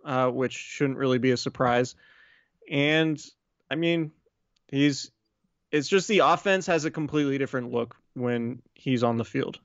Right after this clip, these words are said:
And they can do just about everything they wanna do.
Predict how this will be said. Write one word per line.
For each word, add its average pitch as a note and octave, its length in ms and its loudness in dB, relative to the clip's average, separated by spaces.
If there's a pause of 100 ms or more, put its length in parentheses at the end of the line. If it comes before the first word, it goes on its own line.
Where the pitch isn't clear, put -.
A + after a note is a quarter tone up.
(100)
And A#2+ 420 2
they C3 140 4
can C3 180 0
do D3 200 8
just C#3 240 2
about C3 260 2
everything C3+ 440 0
they B2+ 100 2
wanna B2 340 -2
do. A#2 380 -2